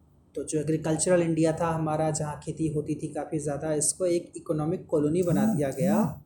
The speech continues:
इंग्लैंड के भले के लिए, इंग्लैंड की इंडस्ट्री को बढ़ाने के लिए। India was forced to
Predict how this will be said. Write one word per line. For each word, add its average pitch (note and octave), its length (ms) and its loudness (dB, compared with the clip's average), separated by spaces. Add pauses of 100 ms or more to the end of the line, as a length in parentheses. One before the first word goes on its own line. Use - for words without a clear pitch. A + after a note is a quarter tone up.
(760)
इंग्लैंड D#3+ 520 2
के F3 260 2
भले D3 320 -2
के C#3+ 180 -6
लिए, C#3 340 -4 (220)
इंग्लैंड D3+ 460 -2
की D#3+ 100 -4
इंडस्ट्री D3 460 -2
को G3+ 180 -4 (520)
बढ़ाने C#3+ 460 -2
के B2+ 180 -12
लिए। - 260 -20 (1800)
India G3+ 320 6
was B3 240 8 (100)
forced A3+ 580 6
to B3 80 -2